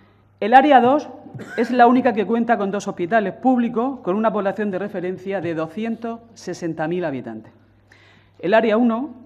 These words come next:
cuyo hospital de referencia es el Hospital Virgen de la Risaca, tiene doscientos cuarenta y un mil habitantes y es referencia regional en especialidades médicas y quirúrgicas.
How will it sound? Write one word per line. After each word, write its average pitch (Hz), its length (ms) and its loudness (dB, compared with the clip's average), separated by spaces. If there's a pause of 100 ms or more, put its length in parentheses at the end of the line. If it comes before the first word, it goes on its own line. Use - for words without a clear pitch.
(120)
cuyo 175 200 -4
hospital 175 320 -2
de 196 80 -4
referencia 180 460 -4
es 165 100 -8
el 160 80 -6
Hospital 151 360 -6
Virgen 156 260 -6
de 143 100 -4
la 139 100 -4
Risaca, 202 540 -8
tiene 240 340 -4
doscientos 233 760 -6
cuarenta 160 440 -6
y 151 80 -6
un 151 80 -6
mil 190 180 -4
habitantes 127 540 -8 (500)
y 214 180 -2
es 262 80 6
referencia 214 640 -2
regional 190 600 -4
en 165 120 -4
especialidades 165 680 -6
médicas 208 580 -6
y 165 60 -6
quirúrgicas. 151 540 -6